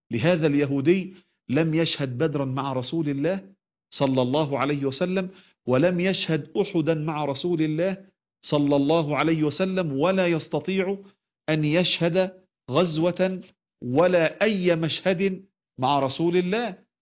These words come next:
صلى الله عليه وسلم. والسؤال إذن، لماذا لم يأمر رسول الله سلمان أن يبقى معه، وأن هذا اليهودي لا عهد له؟ لماذا لم يفعل رسول الله ذلك؟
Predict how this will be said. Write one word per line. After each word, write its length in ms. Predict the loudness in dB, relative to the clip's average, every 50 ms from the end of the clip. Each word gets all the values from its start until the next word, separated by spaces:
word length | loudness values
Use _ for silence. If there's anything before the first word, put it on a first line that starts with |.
| _ _ _ -2
صلى 300 | 0 0 2 2 2 0
الله 400 | 0 2 0 0 0 0 0 0
عليه 260 | 0 0 0 0 0
وسلم. 560 | 0 0 -2 -2 -4 -4 -4 -6 -8 -10 -14 _ _ _ _ _ _ -8
والسؤال 560 | -8 -6 -4 -4 -2 -2 0 0 -2 -2 -2
إذن، 300 | -4 -4 -6 -8 -10 -14 -18 _ _ _ _ _ _ _ _ _ _ _ _ _ _ _ _ _ _ _ -2
لماذا 520 | 2 2 2 2 2 -2 -2 -2 -2 -2 -2
لم 220 | -2 -2 -2 -4
يأمر 400 | -4 -6 -6 -6 -8 -6 -6 -6
رسول 340 | -6 -6 -6 -6 -6 -4 -4
الله 300 | -4 -4 -4 -4 -4 -4
سلمان 500 | -6 -6 -6 -6 -6 -6 -6 -6 -8 -10 -14 _ _ _ _ _ _ _ -6
أن 100 | -4 -2
يبقى 400 | -2 -2 -4 -4 -6 -8 -6 -6
معه، 360 | -6 -6 -8 -8 -12 -16 _ _ _ _ _ _ _ _ _ _ _ _ _ -2
وأن 220 | -2 -2 0 -2
هذا 280 | 0 0 0 0 0 0
اليهودي 560 | 0 0 0 0 0 2 2 0 0 -2 -2
لا 140 | 0 2 2
عهد 320 | 2 2 2 0 0 -2 -2
له؟ 240 | -2 -2 -4 -6 -12 _ _ _ _ _ _ _ _ _ _ _ _ _ _ _ _ _ _ _ _ _ _ -4
لماذا 380 | -4 -2 0 0 0 0 -2 -2
لم 180 | -2 -4 -4
يفعل 300 | -6 -6 -6 -6 -6 -6
رسول 300 | -6 -8 -8 -8 -8 -8
الله 320 | -8 -8 -8 -8 -8 -10 -10
ذلك؟ 480 | -10 -10 -10 -12 -14 -16 _ _ _